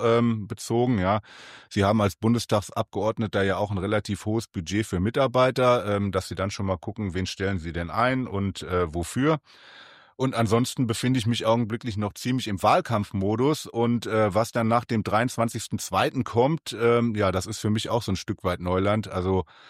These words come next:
äh, wie gesagt, ich werde dann häufiger in Berlin sein, aber nicht in einem schicken Altbau-Apartment in Mitte, sondern wahrscheinlich irgendwo im Hotelzimmer oder im Airbnb-Apartment.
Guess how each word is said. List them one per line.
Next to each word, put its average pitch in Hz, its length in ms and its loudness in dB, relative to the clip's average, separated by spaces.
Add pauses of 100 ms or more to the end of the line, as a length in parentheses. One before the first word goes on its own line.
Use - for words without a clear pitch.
(400)
äh, 98 340 2 (140)
wie 98 260 -4
gesagt, 101 500 2
ich - 180 -6
werde 110 220 6
dann 101 160 6
häufiger 107 360 2
in 95 120 0
Berlin 98 380 2
sein, 113 380 2
aber 95 540 2 (160)
nicht 101 320 -4
in 101 140 -4
einem 92 400 0
schicken 95 480 -4
Altbau-Apartment 90 1080 0
in 85 120 -4
Mitte, 87 380 -2
sondern 85 480 -2
wahrscheinlich 87 520 -2
irgendwo 92 340 0
im 85 120 2
Hotelzimmer 90 760 2
oder 82 240 2
im 87 140 -2
Airbnb-Apartment. 82 1300 -2